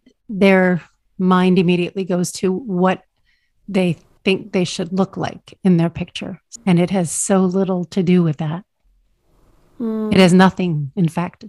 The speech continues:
Speaker 1: to do with that, because it's my belief from my experience that if I know how you want people to know you, I can create the most beautiful portrait of you
Speaker 2: Hmm.
Speaker 1: you'll ever see,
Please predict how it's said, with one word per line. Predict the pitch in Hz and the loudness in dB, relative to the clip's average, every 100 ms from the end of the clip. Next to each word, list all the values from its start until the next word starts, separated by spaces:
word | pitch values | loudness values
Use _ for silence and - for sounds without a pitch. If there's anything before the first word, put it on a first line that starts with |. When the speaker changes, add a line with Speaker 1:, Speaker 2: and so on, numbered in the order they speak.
| - | -6
Speaker 1:
to | 190 | -2
do | 170 | 2
with | 170 165 | 2 0
that, | 156 - | -4 -4
because | 175 165 165 | -4 -2 -2
it's | 170 - | -2 -2
my | 180 185 | 2 4
belief | 190 185 175 | 4 4 2
from | 180 165 | 2 2
my | 165 | 2
experience | 160 - 220 196 180 - - _ _ - _ _ | -2 -4 2 2 2 -4 -16 _ _ -20 _ _
that | 180 | -2
if | 185 196 | 0 4
I | 185 190 | 6 6
know | 190 185 190 180 | 6 4 2 -2
how | - 196 202 | -2 0 2
you | 180 185 | 2 -2
want | 175 - | -4 -4
people | 196 190 180 | -8 -6 -6
to | - | -2
know | 175 175 190 | 0 2 0
you, | 208 240 254 - _ _ _ _ _ _ _ _ | -2 -4 -6 -12 _ _ _ _ _ _ _ _
I | 196 180 | -6 -4
can | 208 | -4
create | 190 208 190 180 185 180 | -4 -2 -2 0 -2 0
the | 170 | 2
most | 170 175 160 - 165 | 4 2 0 -6 -2
beautiful | 185 190 180 185 | 2 2 0 -8
portrait | 170 - 196 - 170 - - _ _ _ _ _ _ _ | -12 -8 -6 -6 -10 -10 -16 _ _ _ _ _ _ _
of | 185 160 156 | 0 0 0
you | 160 202 165 143 185 - _ _ _ _ _ _ - | 2 2 2 -2 -10 -14 _ _ _ _ _ _ -4
Speaker 2:
Hmm. | 247 | 2
Speaker 1:
you'll | 185 170 | 4 4
ever | 160 160 | 2 -2
see, | 156 - 196 170 - | -8 -6 -6 -8 -12